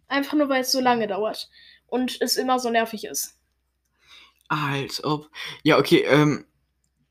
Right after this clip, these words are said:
Speaker 2: bei unserer Schule, äh, ich bin halt in einer Hauptschule.
Speaker 1: Ja.
Speaker 2: Und wir gehen durch, äh,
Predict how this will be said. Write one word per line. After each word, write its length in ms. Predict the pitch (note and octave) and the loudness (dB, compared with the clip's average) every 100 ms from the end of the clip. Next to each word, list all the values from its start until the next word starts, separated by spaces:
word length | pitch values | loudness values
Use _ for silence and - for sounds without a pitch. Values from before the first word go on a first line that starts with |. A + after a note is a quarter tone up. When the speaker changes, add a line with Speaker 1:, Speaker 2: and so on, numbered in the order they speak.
| _ _ | _ _
Speaker 2:
bei 220 | D#3+ E3+ | 4 6
unserer 220 | F3+ G#3 | 8 6
Schule, 420 | F3 E3 E3 A3 - _ _ D3 | 4 0 -2 -4 -8 _ _ -2
äh, 180 | D3 | -2
ich 140 | - D3+ | -2 -2
bin 120 | G3 | 0
halt 180 | D#3+ - | 0 -2
in 180 | - C#3+ | -2 0
einer 400 | C#3 C3+ C3+ - - | 0 -2 -6 -10 -4
Hauptschule. 560 | E3+ E3+ D3 C#3+ E3+ - _ _ _ _ _ | -4 -2 -2 0 -2 -6 _ _ _ _ _
Speaker 1:
Ja. 160 | - F#3 - _ | -14 -14 -16 _
Speaker 2:
Und 420 | D3+ D#3+ D#3 - | 2 2 0 2
wir 120 | E3 | 2
gehen 300 | C#3+ E3+ F#3 | 2 4 4
durch, 420 | D#3+ D#3+ D#3 - - | 4 2 0 -10 -4
äh, 400 | D3 D3 D3 | 0 0 0